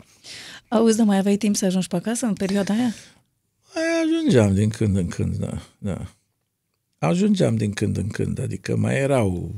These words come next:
Speaker 2: vacanțele de iarnă, de, uh, seara, sigur, noaptea mai cădeam lat, dar, uh,
Speaker 1: Știi că am vorbit cu Petru, cu băiatul tău.
Speaker 2: A, da?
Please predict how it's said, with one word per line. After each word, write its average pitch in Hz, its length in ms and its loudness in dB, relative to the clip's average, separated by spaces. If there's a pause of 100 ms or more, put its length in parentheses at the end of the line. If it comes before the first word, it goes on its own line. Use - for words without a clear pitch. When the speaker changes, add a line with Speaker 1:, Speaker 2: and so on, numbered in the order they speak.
(120)
Speaker 2:
vacanțele 92 760 -4
de 80 180 -8
iarnă, 95 480 -4
de, 87 380 -8 (720)
uh, 82 680 -4
seara, 240 440 2
sigur, 101 400 0
noaptea 131 360 0
mai 101 160 0
cădeam 110 420 0
lat, 160 260 -2
dar, 220 240 -4 (120)
uh, 262 220 -4 (1200)
Speaker 1:
Știi - 200 -4
că 254 80 2
am 233 80 6
vorbit 208 280 4
cu 233 100 -2
Petru, 190 400 2
cu 185 120 -8
băiatul 175 320 0
tău. 160 280 0
Speaker 2:
A, 123 80 2
da? 117 200 2